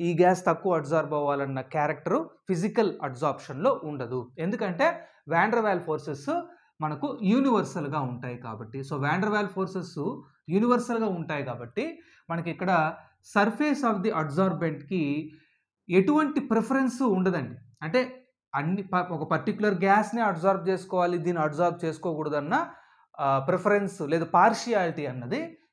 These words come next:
ఫిజికల్ అడ్సార్ప్షన్‌లో ఉండదు. అన్ని గ్యాసులకి, ఆ, అడ్సార్ప్షన్ అన్నది మనకు దాదాపు సిమిలర్‌గా ఉంటుంది. ఓకేనా? Then సెకండ్ క్యారెక్టరిస్టిక్ ఏంటంటే nature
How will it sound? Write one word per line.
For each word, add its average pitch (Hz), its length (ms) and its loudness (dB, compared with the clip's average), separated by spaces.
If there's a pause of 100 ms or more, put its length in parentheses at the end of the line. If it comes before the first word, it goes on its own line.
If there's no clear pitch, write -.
(120)
ఫిజికల్ 214 340 0
అడ్సార్ప్షన్‌లో 147 680 -2
ఉండదు. 143 460 -4
అన్ని 196 320 0
గ్యాసులకి, 208 520 0 (720)
ఆ, 160 60 0 (280)
అడ్సార్ప్షన్ 170 520 4
అన్నది 156 320 -2 (340)
మనకు 160 400 0 (120)
దాదాపు 156 560 4 (120)
సిమిలర్‌గా 175 520 2
ఉంటుంది. - 380 -14 (280)
ఓకేనా? 254 280 -4 (120)
Then 127 140 -2 (420)
సెకండ్ 285 520 6 (320)
క్యారెక్టరిస్టిక్ 185 720 4
ఏంటంటే 120 440 -6 (300)
nature 254 540 2